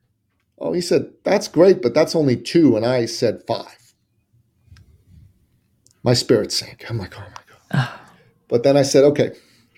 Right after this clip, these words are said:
Speaker 1: I said to him, "Bill," his name was Bill. I said, "Bill, um, how many people have you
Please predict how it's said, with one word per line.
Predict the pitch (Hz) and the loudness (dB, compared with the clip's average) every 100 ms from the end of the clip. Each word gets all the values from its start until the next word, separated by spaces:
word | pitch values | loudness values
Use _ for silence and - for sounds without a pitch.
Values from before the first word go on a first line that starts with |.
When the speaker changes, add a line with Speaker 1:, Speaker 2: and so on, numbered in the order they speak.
| _ - - _ _ _ _ - | _ -20 -20 _ _ _ _ -14
Speaker 1:
I | |
said | 123 - 123 | -4 0 0
to | - | 0
him, | 113 107 | -4 2
"Bill," | 127 107 | 4 4
his | 107 127 | 2 2
name | 127 | 2
was | 113 | 2
Bill. | - 113 | -2 -4
I | 120 | 0
said, | 151 147 | -2 0
"Bill, | 147 - - _ _ _ _ _ _ _ _ _ _ _ - | -2 -2 -12 _ _ _ _ _ _ _ _ _ _ _ 0
um, | 147 143 - | 0 0 -8
how | - - 294 381 | -12 -2 0 2
many | 262 151 | 4 2
people | - 151 113 101 - | 2 -2 0 0 0
have | 151 135 120 | 2 2 2
you | 175 160 147 | 0 -2 -4